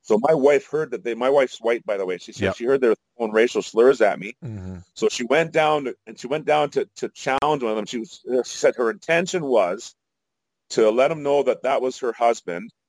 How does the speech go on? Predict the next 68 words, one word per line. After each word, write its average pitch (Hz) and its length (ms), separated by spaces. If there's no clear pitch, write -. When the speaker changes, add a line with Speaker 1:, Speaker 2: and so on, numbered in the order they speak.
Speaker 1:
and 104 120
that 107 120
if 107 120
they 120 140
had 135 200
the 117 80
balls 117 600
to 101 100
say 113 200
that 117 220
to 113 120
his 98 120
face 110 460
after 107 280
the 92 100
game, 98 340
that 92 80
they're 95 140
welcome 98 340
to 85 40
stick - 280
around. 98 380
Speaker 2:
Yeah. 87 280
Speaker 1:
And 107 140
then 110 100
while 127 200
she - 200
was - 80
saying 143 360
it, 107 180
her 117 180
reaction, 120 520
she - 120
just 110 260
instinctively 113 600
grabbed 104 420
the 98 80
guy. 78 320
So 123 140
she 131 120
was 113 100
basically 147 360
asking 131 280
the 117 60
guy 117 180
to 117 80
stick - 280
around 117 360
and 101 100
say 120 140
it 113 120
to 123 60
my 101 140
face. 113 360
And, 104 220
you 110 60
know, 101 80
if 113 140
you 120 80
have 123 120
the 113 80
balls 117 320
to 104 60
say 110 140
it 104 80
to 107 60
his 90 120
face, 98 280